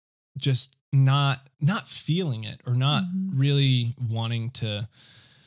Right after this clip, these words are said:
Speaker 1: be doing that. Some of the times it was like our dog would do stuff and I'd be like, "Oh my God."
Speaker 2: Or our kids or <laughs>
Speaker 1: Yeah, life, basically. But,
Speaker 2: Yeah.
Speaker 1: um,
Speaker 2: I mean, let's be honest. You're,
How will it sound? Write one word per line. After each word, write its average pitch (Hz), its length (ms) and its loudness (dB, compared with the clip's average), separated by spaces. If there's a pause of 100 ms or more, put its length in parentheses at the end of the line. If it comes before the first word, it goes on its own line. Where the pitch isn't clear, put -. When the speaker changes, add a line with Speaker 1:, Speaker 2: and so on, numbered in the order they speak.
(400)
Speaker 1:
be 143 100 4
doing 135 300 4
that. 113 200 0
Some 208 180 0
of 214 80 0
the 196 80 0
times 160 240 2
it 147 60 2
was 131 100 2
like 120 220 2
our 123 80 2
dog 117 340 0
would 113 240 -2 (380)
do 117 160 0
stuff 113 240 -4
and 117 100 -2
I'd 113 60 -2
be 110 80 -4
like, 110 180 -8
"Oh 120 120 -10
my 120 180 -6 (180)
God." 135 380 0 (180)
Speaker 2:
Or 208 140 -4
our 190 160 -2
kids 180 600 -4
or 180 280 -2 (340)
<laughs> 254 60 0 (920)
Speaker 1:
Yeah, 170 240 2
life, 131 520 0 (140)
basically. 123 520 2
But, 131 200 0
Speaker 2:
Yeah. 95 240 -6 (400)
Speaker 1:
um, 135 360 4
Speaker 2:
I 117 40 2
mean, 240 140 2
let's 240 240 -4
be 202 140 -2
honest. 190 600 -4
You're, 202 520 -2